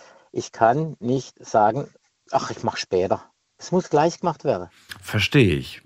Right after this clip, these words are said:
Speaker 2: Sehe ich auch vollkommen ein. Aber was ich nicht verstehe, ist, warum du, ähm, nicht, also der Gedanke ist gerade, warum man sich nicht selbst auch ein Versprechen gibt,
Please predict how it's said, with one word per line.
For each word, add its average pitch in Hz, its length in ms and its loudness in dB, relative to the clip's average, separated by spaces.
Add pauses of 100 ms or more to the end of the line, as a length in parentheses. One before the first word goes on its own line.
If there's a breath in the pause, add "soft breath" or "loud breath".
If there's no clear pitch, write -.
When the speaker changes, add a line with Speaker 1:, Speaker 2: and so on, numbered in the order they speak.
(200)
Speaker 2:
Sehe 90 220 0
ich 80 120 -2
auch 92 100 -4
vollkommen 95 460 -2
ein. 101 400 -2
Aber 90 300 -2
was 95 160 -4
ich 98 260 -4
nicht 107 240 0
verstehe, 110 440 0
ist, 104 340 -8
warum 98 420 0
du, 101 420 0
ähm, 90 400 -2 (1040)
nicht, 110 240 -2 (220)
also 92 240 -2 (300)
der 95 100 2
Gedanke 110 360 2
ist 113 160 -4
gerade, 107 320 2
warum 101 220 2
man 107 140 2
sich 98 200 -4
nicht 87 180 -2
selbst 120 480 2
auch 90 220 -2
ein 87 160 -6
Versprechen 87 580 -4
gibt, 131 320 -2